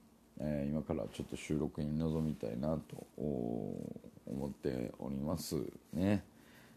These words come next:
えー、皆さんもですね、なんかこう、気持ち悪いなって思う時がね、やっぱいっぱいあると思うんですけど、基本的にはね、やっぱり、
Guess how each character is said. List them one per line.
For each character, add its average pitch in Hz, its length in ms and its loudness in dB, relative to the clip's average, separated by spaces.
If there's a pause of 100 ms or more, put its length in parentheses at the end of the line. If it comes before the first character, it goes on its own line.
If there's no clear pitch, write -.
(100)
え 80 220 4
ー、 - 20 -
皆 85 240 6
さ 85 140 2
ん 78 60 4
も 69 120 0
で 62 80 -4
す - 80 -12
ね、 57 240 -2
な 65 80 -2
ん 82 80 0
か 73 100 -4 (100)
こ 60 300 2
う、 - 100 -20 (2250)
気 - 80 -2
持 82 100 2
ち 87 100 2
悪 90 180 6
い 80 60 4
な 92 240 2
っ 90 40 0
て - 240 -2 (100)
思 95 240 6
う 95 60 6
時 87 260 2
が 60 160 -2
ね、 98 280 2
や 90 80 2
っ 76 40 -4
ぱ 82 120 0
い 76 80 4
っ - 20 2 (160)
ぱ 98 100 4
い 95 40 6
あ 80 120 6
る 85 120 4
と 85 100 0
思 82 220 2
う - 20 4
ん 80 60 2
で 64 80 -2
す - 100 -12
け 71 100 -2
ど、 62 240 -2 (480)
基 - 120 -4
本 220 180 0
的 - 240 -6
に - 100 -2
は - 160 0
ね、 95 160 6
や 98 120 4
っ - 100 0
ぱ 92 120 2
り、 76 160 0